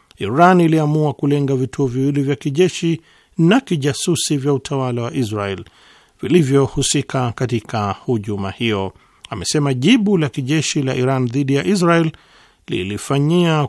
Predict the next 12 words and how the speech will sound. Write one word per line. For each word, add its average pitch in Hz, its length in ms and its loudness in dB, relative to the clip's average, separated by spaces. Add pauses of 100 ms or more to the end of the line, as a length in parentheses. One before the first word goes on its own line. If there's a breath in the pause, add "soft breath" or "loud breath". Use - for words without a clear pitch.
kwa 151 200 2
kuzinga-, 147 480 0
lilifanyika 160 840 2
kwa 113 180 -6
kuzingatia 139 600 -2
sheria 165 460 2 (380 soft breath)
na 214 80 0
kanuni 160 380 0
za 127 120 -2
kimataifa 107 960 -6
za 110 300 -6
kujihami. 98 720 -6